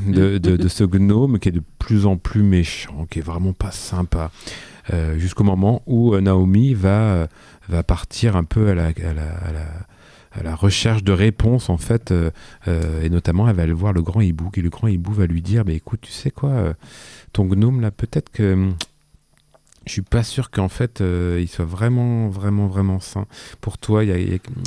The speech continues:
Speaker 1: il y a, il y a quelque chose, en fait, je pense que tu, tu arriveras jamais vraiment à le soigner de tous ces maux, hein. Ça, c'est, c'est
Speaker 2: Il y a un
Speaker 1: puis,
Speaker 2: truc à abandonner,
Speaker 1: voilà, et puis
Speaker 2: quoi.
Speaker 1: la petite, euh, la petite, euh, euh, Naomi, elle dit, « Bah oui, mais moi, je fais tout de travers, comment je puis l'aider ? » Voilà, enfin, bah, elle est très, vraiment très, très
Speaker 2: Hmm,
Speaker 1: gentille.
Speaker 2: hmm.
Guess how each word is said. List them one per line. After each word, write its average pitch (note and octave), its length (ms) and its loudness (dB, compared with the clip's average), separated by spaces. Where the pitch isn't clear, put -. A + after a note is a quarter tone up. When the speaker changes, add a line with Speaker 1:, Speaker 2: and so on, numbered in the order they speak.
Speaker 1:
il G#2+ 60 -4
y G#2+ 40 -2
a, A2 60 0
il A2 60 -2
y A2 40 -2
a A2 40 -2
quelque A2+ 160 -4
chose, D3 180 0
en A#2 60 0
fait, B2+ 240 -2
je G#2 80 -4
pense - 220 -4
que - 120 -2
tu, G#2+ 240 -6
tu A2+ 120 -6
arriveras A#2 260 2
jamais C#3+ 220 2
vraiment B2+ 280 0
à B2 40 2
le A#2 60 0
soigner B2+ 380 0
de A2+ 80 2
tous A#2 180 -6
ces A#2 180 0
maux, A2 260 2
hein. F#2 60 -2
Ça, F#2+ 220 -2
c'est, - 180 -2
c'est F2+ 400 -2
Speaker 2:
Il D3 60 0
y D#3 40 2
a - 20 0
un E3 40 -2
Speaker 1:
puis, - 100 0
Speaker 2:
truc F3+ 160 -4
à F3 80 -2
abandonner, D3+ 300 0
Speaker 1:
voilà, C3+ 160 4
et G#2+ 40 0
puis - 100 -4
Speaker 2:
quoi. A2+ 60 4
Speaker 1:
la G#2+ 40 2
petite, A#2 240 -6
euh, A2+ 320 4
la G2+ 120 0
petite, - 360 -8
euh, G2 260 4
euh, G2 60 4
Naomi, G2 300 4
elle A2+ 60 2
dit, « A2 100 -4
Bah A2+ 160 2
oui, C3+ 120 2
mais A#2+ 120 4
moi, A2+ 140 4
je A2 80 -8
fais A#2+ 100 0
tout - 160 -6
de - 80 -12
travers, B2 500 0
comment A#2+ 200 2
je G#2+ 120 -4
puis - 140 -2
l'aider ? » A#2 580 2
Voilà, A2 240 0
enfin, G2 240 -4
bah, F2+ 120 0
elle F#2 80 2
est F#2 40 0
très, - 220 -2
vraiment G2 300 0
très, C3 160 0
très B2 160 -2
Speaker 2:
Hmm, A#2 40 0
Speaker 1:
gentille. G2+ 420 -2
Speaker 2:
hmm. C3+ 180 -4